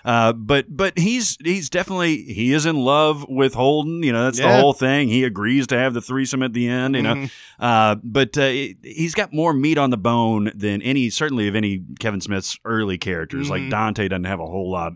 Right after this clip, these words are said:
Speaker 1: you know, to, to offer as a character. Uh, but, uh,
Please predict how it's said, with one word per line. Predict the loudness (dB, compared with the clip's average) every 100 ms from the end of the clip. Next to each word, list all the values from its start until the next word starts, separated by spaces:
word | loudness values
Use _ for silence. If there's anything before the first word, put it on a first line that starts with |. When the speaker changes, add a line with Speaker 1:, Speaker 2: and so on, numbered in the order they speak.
| -12
Speaker 1:
you | -10
know, | -6 -6 -6 -10
to, | -10 -8 -10 _ _
to | -4
offer | 0 0 0 -4
as | -4
a | -4
character. | -2 0 0 -4 -10 -12 -20 _ _
Uh, | -4 -2 -2
but, | -2 -4 -2
uh, | -4